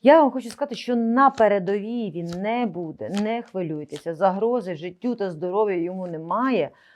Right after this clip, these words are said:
а ось пити про те, що він п'є, він забуде точно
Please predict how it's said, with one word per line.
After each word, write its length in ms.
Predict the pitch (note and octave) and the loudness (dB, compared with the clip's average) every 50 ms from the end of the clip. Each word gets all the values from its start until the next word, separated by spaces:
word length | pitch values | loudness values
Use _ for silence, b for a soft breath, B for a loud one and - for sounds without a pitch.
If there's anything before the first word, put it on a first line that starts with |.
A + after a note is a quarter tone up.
| b b b | b b b
а 160 | - G3 G3 | 6 6 6
ось 280 | - E3+ E3 - - _ | 4 0 -4 -6 -10 _
пити 600 | _ - A3 A#3+ C#4 D#4 - - F#3 D#3+ C#3 - _ _ _ _ _ _ _ | _ 2 4 4 4 2 0 -2 -4 -6 -6 -6 _ _ _ _ _ _ _
про 240 | - F#3 G3 F#3 F#3+ - _ _ _ _ _ | 4 6 6 4 4 -2 _ _ _ _ _
те, 240 | - G#3+ G3+ F#3 D#3+ | 2 4 6 6 4
що 340 | - - - - E3 D#3+ C#3 | 2 -4 -14 -10 -10 -8 -8
він 200 | D3 D#3+ D#3+ D3 | -8 -10 -10 -12
п'є, 380 | - C#3+ C3+ D3 D3 B2+ C3 - - - | -14 -14 -12 -10 -10 -10 -10 -12 -16 -14
він 360 | D3+ D3 D#3+ F3 G3+ A3+ B3 B3+ _ - | -12 -10 -8 -8 -8 -8 -10 -12 _ -14
забуде 680 | - C#3 C#3 D3 D3 C#3+ C#3 C#3+ D#3 E3 D#3+ C#3+ C#3+ C3 - - _ _ - | -12 -8 -6 -6 -6 -6 -8 -8 -8 -8 -8 -8 -10 -10 -12 -18 _ _ -8
точно 680 | - F#3+ G3+ A3 B3+ B3+ B3+ - - F#3+ F3+ D#3 - | -2 0 0 0 0 -2 -8 -14 -16 -16 -16 -16 -18